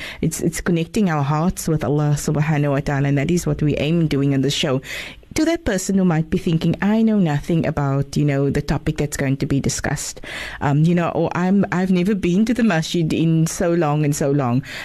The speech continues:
um, you know, and, and, and, but what Maulana is saying now is something encouraging. What can Maulana say, um, to that person who is having doubts about coming a little bit closer to Allah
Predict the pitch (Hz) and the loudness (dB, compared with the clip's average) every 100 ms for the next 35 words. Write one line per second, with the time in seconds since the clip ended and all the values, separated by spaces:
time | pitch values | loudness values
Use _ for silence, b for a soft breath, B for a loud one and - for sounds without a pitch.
0 | B 160 156 165 170 160 - 165 170 170 | B 0 2 2 2 -2 -2 -2 -2 -2
1 | 170 165 - 165 170 170 175 165 180 185 | 0 0 -2 -4 -2 -2 0 2 2 2
2 | 180 - 180 175 160 151 - 165 165 156 | 0 0 0 0 0 -2 -2 -2 0 0
3 | 156 190 175 196 175 143 147 B B B | 0 0 0 0 0 0 -2 B B B
4 | 175 185 226 - 294 226 208 208 202 208 | 0 0 0 0 2 2 2 2 0 0
5 | 170 160 120 160 196 156 - 175 156 - | 0 0 0 -2 -2 -2 -2 -2 -2 -2
6 | 151 156 220 226 220 - 214 202 202 185 | 0 2 2 2 2 2 2 2 2 0
7 | 185 190 175 165 165 175 143 139 B B | 0 0 0 0 0 -2 -2 -2 B B
8 | - 220 185 185 - 165 170 175 170 175 | -4 0 2 2 2 0 0 -2 -2 -2
9 | 156 165 170 147 170 247 | -2 -2 -2 0 0 0